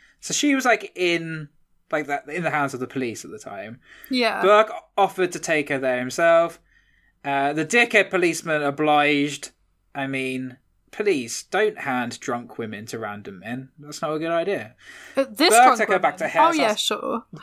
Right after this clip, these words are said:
Speaker 1: <laughs> Here you go.
Speaker 2: Yeah.
Speaker 1: There you go.
Speaker 2: Go ahead.
Speaker 1: Do,
Speaker 2: What a
Speaker 1: do
Speaker 2: nice
Speaker 1: with her,
Speaker 2: man.
Speaker 1: with, with what you please.
Speaker 2: What a gent.
Speaker 1: Um, <laughs>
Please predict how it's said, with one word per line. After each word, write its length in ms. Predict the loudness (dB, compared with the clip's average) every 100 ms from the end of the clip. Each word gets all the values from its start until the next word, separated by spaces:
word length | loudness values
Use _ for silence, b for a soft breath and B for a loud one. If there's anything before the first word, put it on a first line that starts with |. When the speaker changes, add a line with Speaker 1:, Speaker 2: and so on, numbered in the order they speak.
| B B B B _ _ -6
Speaker 1:
<laughs> 460 | -2 0 -2 -2 2
Here 160 | 2
you 60 | 4
go. 300 | 4 2 0 -8 _
Speaker 2:
Yeah. 220 | -4 0
Speaker 1:
There 180 | 0 0
you 60 | 0
go. 240 | 0 -2 2
Speaker 2:
Go 160 | 4
ahead. 320 | 6 4 2 -2
Speaker 1:
Do, 240 | -4 -4
Speaker 2:
What 140 | 0 2
a 20 |
Speaker 1:
do 60 |
Speaker 2:
nice 240 | 4 4 6
Speaker 1:
with 100 | 6
her, 340 | 6 4 0
Speaker 2:
man. 160 | -4 -8 _ -8
Speaker 1:
with, 140 | -6 -8 -10
with 140 | -6 -4
what 200 | -4 -4
you 80 | -4
please. 340 | 0 0 2
Speaker 2:
What 180 | 2 2
a 40 |
gent. 460 | 4 6 6 4 4
Speaker 1:
Um, 440 | 4 4 2 -8 _ _ -8
<laughs> 120 | -4